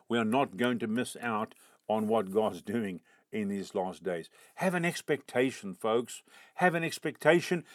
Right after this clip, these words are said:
And listen, even while this podcast has been going, I know you've been entering into the, the Spirit of the Lord and into the presence of God. But when we're done here, uh, today,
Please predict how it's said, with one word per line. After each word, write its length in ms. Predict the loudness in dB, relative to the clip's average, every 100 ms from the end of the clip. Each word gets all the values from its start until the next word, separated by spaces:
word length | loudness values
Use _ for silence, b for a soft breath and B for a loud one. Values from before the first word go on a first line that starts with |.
| B B
And 180 | -2 8
listen, 320 | 8 8 0
even 360 | 0 0 -2 2
while 200 | 4 4
this 140 | -2
podcast 640 | 2 4 4 2 -2 -2
has 100 | -8
been 220 | -6 -4 2
going, 300 | 2 2 -2 B B
I 80 | 2
know 180 | 4 4
you've 220 | 4 0
been 180 | 0 0
entering 380 | -2 -4 -4 -2
into 220 | -4 -6
the, 140 | -10 -12
the 80 | -16
Spirit 320 | -4 0 0
of 60 | 0
the 80 |
Lord 300 | 2 2 2
and 80 | -2
into 220 | -8 -8
the 100 | -10
presence 400 | -4 -4 -4 -8
of 140 | -12 0
God. 220 | 2 2 B B B
But 120 | -4
when 180 | 0 2
we're 180 | 2 0
done 360 | 0 0 0
here, 280 | 0 -2 -2 b b b -6
uh, 160 | -4 -4
today, 440 | -4 2 4